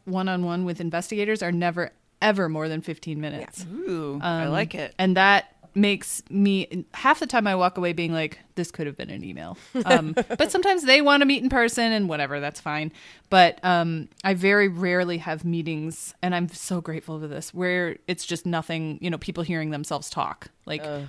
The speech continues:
Speaker 1: we don't really have to do that. I'm not in leadership. If I was, if, if I was in leadership, I would have to go to, they call 'em huddles
Speaker 3: Ugh.
Speaker 1: in
Speaker 2: Oh,
Speaker 1: my
Speaker 2: yeah, we have
Speaker 1: office.
Speaker 2: those.
Speaker 1: Yeah. Um, and I'm not in leadership, and I'm imminently grateful <laughs> for that.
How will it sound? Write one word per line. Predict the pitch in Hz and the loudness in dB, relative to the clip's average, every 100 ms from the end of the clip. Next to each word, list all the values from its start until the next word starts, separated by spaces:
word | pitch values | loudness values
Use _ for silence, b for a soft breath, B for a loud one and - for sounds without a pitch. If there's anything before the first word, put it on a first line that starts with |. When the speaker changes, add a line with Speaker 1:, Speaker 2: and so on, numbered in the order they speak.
| 190 | -2
Speaker 1:
we | |
don't | 214 196 | 0 2
really | 185 175 | 0 -2
have | 160 | -4
to | 156 | -8
do | 147 156 | -8 -6
that. | 147 143 147 | -2 -2 2
I'm | 180 | 4
not | 196 190 | 6 4
in | 185 | 2
leadership. | 175 175 180 175 180 165 - | 2 0 0 0 0 -2 -4
If | 175 | 0
I | 202 | 4
was, | 214 208 - | 4 2 0
if, | 175 180 | -6 -6
if | 170 185 - | -4 -6 -4
I | 165 | -4
was | 147 151 208 | -2 -4 -2
in | 240 | -2
leadership, | 262 269 262 269 | -2 -4 -4 -2
I | 233 | -2
would | 220 233 240 294 b b b b b b | -2 -2 -2 -6 b b b b b b
have | - 190 | -2 0
to | 190 | 0
go | |
to, | 185 | -2
they | 156 180 | -2 -6
call | 180 185 | -2 -2
'em | 160 | -2
huddles | 151 - 151 143 156 170 | -6 -8 -8 -6 -6 -4
Speaker 3:
Ugh. | 202 208 180 139 - | 0 2 2 -2 -2
Speaker 1:
in | |
Speaker 2:
Oh, | 175 | -2
Speaker 1:
my | |
Speaker 2:
yeah, | 170 156 | 0 0
we | 160 233 | 0 -2
have | 285 233 | -2 -2
Speaker 1:
office. | |
Speaker 2:
those. | 190 180 - - _ _ _ _ _ _ B B B B B | -4 -4 -8 -20 _ _ _ _ _ _ B B B B B
Speaker 1:
Yeah. | 156 - - b b - | -8 -8 -12 b b -2
Um, | 190 185 175 170 | 4 4 4 0
and | 180 185 | 2 4
I'm | 180 | 6
not | 202 170 | 6 6
in | 175 | 2
leadership, | 160 156 160 160 160 | -2 -4 -4 -6 -4
and | |
I'm | 160 160 160 - - _ | -4 -4 -8 -12 -20 _
imminently | 196 185 160 160 | 0 0 0 -6
grateful | 165 160 - - | -6 -6 -4 -6
<laughs> | - - - | -10 -6 -4
for | 208 - - | -4 -4 -2
that. | 247 214 - - | 0 0 -4 -16